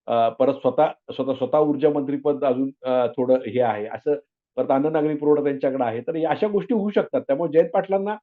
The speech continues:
अकोमोडेशन करून घेणं हे मला वाटत नाही. भाजपच्या लाँग टर्म दृष्टीनं भाजपनं विचार केला असेल, तर भाजप विचार करतो, ज्या राधाकृष्ण पैठे येऊ शकतात, तर जयंत पाटील तर त्या मानानं, अ,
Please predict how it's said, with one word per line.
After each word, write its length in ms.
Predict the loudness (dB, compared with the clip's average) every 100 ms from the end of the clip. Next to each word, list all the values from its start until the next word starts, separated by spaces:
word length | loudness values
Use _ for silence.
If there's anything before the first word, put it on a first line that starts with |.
| _ _
अकोमोडेशन 500 | -6 -2 0 0 0
करून 260 | 0 -2 2
घेणं 280 | 2 2 -2 -6 _ _ _ _ -2
हे 100 | 0
मला 240 | 2 4
वाटत 240 | 4 2 0
नाही. 120 | 0 -2
भाजपच्या 460 | -2 -2 -4 -4
लाँग 400 | -4 -4 -2 -2 -2
टर्म 180 | -6 -6
दृष्टीनं 360 | -8 -10 -8
भाजपनं 420 | -2 0 -2 -4 -6
विचार 220 | -2 -2
केला 240 | 0 -2
असेल, 220 | -2 -6 -14 _
तर 360 | _ _ -10
भाजप 280 | -6 0 0
विचार 220 | 2 2
करतो, 280 | 2 0 0
ज्या 140 | 2 4
राधाकृष्ण 460 | 4 2 2 -2
पैठे 200 | -2 -2
येऊ 160 | -2 -4
शकतात, 280 | -6 -6 -6
तर 180 | -6
जयंत 220 | -2 -2 0
पाटील 240 | -4 -4
तर 140 | -6 -2
त्या 200 | 0 0
मानानं, 420 | 0 -4 -2 -4 -6 _ _ _
अ, 320 | 0 2 2